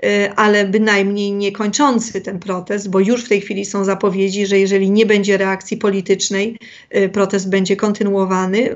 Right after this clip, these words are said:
a o-, co do form właśnie decyzje mają zapaść w najbliższy poniedziałek. Także,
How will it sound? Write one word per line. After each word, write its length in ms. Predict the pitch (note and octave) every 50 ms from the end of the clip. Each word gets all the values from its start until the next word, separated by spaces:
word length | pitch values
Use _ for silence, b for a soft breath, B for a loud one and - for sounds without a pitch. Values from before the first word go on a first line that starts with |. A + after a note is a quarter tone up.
| -
a 240 | - - C4+ - -
o-, 300 | - B3+ A#3+ A#3 - -
co 180 | A3+ - A#3+ A3
do 100 | G#3+ G3
form 520 | - - A#3 A3 G#3+ G#3+ G#3 G#3+ A3+ A3
właśnie 380 | F#3 G#3 G3+ G3+ G3+ - A3+ G#3
decyzje 440 | F#3 G3+ G3 - G3+ G3 G3+ G3 F#3+
mają 220 | F#3+ G3 F#3+ F#3+
zapaść 400 | F#3+ F#3+ F3+ F#3 F#3+ F#3+ - -
w 80 | G3+ F#3+
najbliższy 460 | F#3+ G3 F#3 G3 F#3+ - - - A#3
poniedziałek. 600 | - G#3 F#3+ F#3+ F#3 F3 G3 F#3 G#3 G3+ - -
Także, 440 | - G#3 A3 - A3 A3+ G#3 G#3